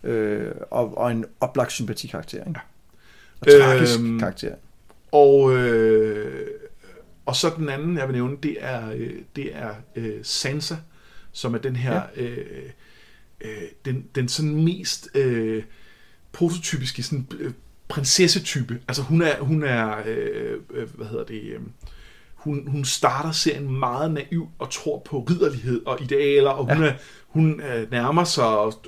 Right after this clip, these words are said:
Speaker 2: at, at blive, øh, blive voksen, og, og så skal hun jo f-,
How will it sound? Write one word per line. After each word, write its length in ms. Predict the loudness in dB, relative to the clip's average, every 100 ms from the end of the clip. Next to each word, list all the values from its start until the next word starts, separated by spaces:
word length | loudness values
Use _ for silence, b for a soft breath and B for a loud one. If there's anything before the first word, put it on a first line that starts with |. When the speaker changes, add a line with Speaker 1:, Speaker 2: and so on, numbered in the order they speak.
| -14
Speaker 2:
at, 60 | -12 -12
at 80 | -12
blive, 440 | -10 -10 -2 -2 -2
øh, 260 | -6 -12
blive 240 | -12 -12 -6
voksen, 540 | -6 -6 -8 -4 -4
og, 260 | -2 -6 B B B B -10
og 420 | -8 -8 -10 -10 -6
så 120 | -4
skal 200 | -4 -2
hun 140 | -2
jo 80 | -4
f-, 200 | -6